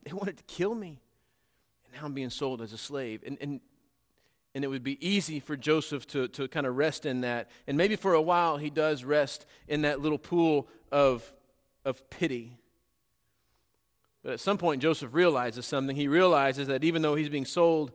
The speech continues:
into slavery, it's better than the alternative, because the alternative was death. They wanted to kill him. They wanted to take his life. But what he is experiencing is better than the alternative.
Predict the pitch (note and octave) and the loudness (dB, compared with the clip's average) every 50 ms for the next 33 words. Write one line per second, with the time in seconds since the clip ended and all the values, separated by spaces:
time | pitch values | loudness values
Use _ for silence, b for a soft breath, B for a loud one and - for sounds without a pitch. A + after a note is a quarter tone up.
0 | b b b b b b b - C#3 C#3 C3 - - B2 - - - D#3+ E3 F3 | b b b b b b b -6 -4 -4 -4 -4 -8 -8 -6 -4 2 4 6 6
1 | D#3+ C3 B2+ B2 A#2+ B2 B2+ C3+ C3 _ _ _ _ _ _ _ _ _ _ _ | 4 4 0 -4 -4 -4 -6 -8 -14 _ _ _ _ _ _ _ _ _ _ _
2 | _ _ _ _ _ _ _ _ _ _ _ _ _ - D3 - - C3+ C3 A#2 | _ _ _ _ _ _ _ _ _ _ _ _ _ -8 -6 -6 -6 -8 -4 0
3 | D#3 F#3 G3 F#3 D3+ D3+ D#3 D3+ D3 D3+ D#3 D#3+ D3+ - - F#3 F#3+ E3+ D3+ - | 2 4 4 4 2 2 0 0 0 2 0 0 0 2 4 4 4 4 2 0
4 | D3+ C3+ C3 C3 C3+ D3 - - D#3 C#3 C#3 D3+ D#3+ D3+ D3+ C#3+ - F#3 F#3 F#3 | 0 -2 -2 0 -2 -4 0 0 -2 0 2 4 6 6 6 6 4 2 2 2
5 | D#3+ - D3+ C#3+ C3+ C3 - - b b b b b b b - C3 C#3 C#3+ C3+ | 2 2 2 2 2 2 -2 -8 b b b b b b b -4 0 0 0 0
6 | A#2 A#2 B2 E3+ F3 E3 C3+ A#2+ - - D3+ D3+ D#3+ F#3+ G3+ F3 D3 - - - | 0 0 4 6 6 6 4 0 -2 0 2 2 4 2 2 0 -2 -2 0 2
7 | G#3 G3+ E3 D3 D3 D#3+ F3+ F#3+ F3 E3+ - F3 E3+ D3+ D#3+ C#3+ D3+ F3 F3+ G#3+ | 2 4 4 2 0 0 0 0 -2 -2 -2 -4 -2 -2 -2 -4 0 0 0 0
8 | G#3+ D#3 - - - - - _ _ _ _ _ _ _ _ _ _ _ _ _ | 0 -4 -10 -14 -20 -20 -20 _ _ _ _ _ _ _ _ _ _ _ _ _
9 | _ _ _ _ _ _ _ _ _ _ _ _ _ _ _ _ _ _ _ _ | _ _ _ _ _ _ _ _ _ _ _ _ _ _ _ _ _ _ _ _
10 | _ _ _ _ - - A2 A#2 C3+ C#3 C#3 C3 A#2 A2 - - - - D#3 D3+ | _ _ _ _ -14 -12 -10 -8 -6 -4 -4 -4 -4 -6 -12 -12 -8 -6 -4 -2
11 | D3 C3 - C3 B2 A#2 G#2+ G2+ G2 A#2 C#3+ C#3+ B2+ A#2 G#2+ G#2 G2+ _ _ _ | -2 -4 -4 -6 -8 -8 -8 -8 -4 -2 -2 0 0 -4 -6 -8 -12 _ _ _
12 | _ _ _ _ _ _ _ _ _ _ _ _ _ _ _ _ _ _ _ _ | _ _ _ _ _ _ _ _ _ _ _ _ _ _ _ _ _ _ _ _
13 | _ _ _ _ _ _ _ _ _ _ _ _ _ _ _ _ _ _ _ - | _ _ _ _ _ _ _ _ _ _ _ _ _ _ _ _ _ _ _ -10
14 | G#2+ B2+ B2+ B2 A#2 G#2+ G#2 G#2+ A2+ A2+ A2+ - - D3 C#3 C3 A2+ - - A#2 | -8 -6 -6 -4 -6 -6 -8 -8 -8 -10 -10 -12 -12 -12 -12 -12 -12 -16 -20 -20
15 | A2+ _ _ _ _ | -20 _ _ _ _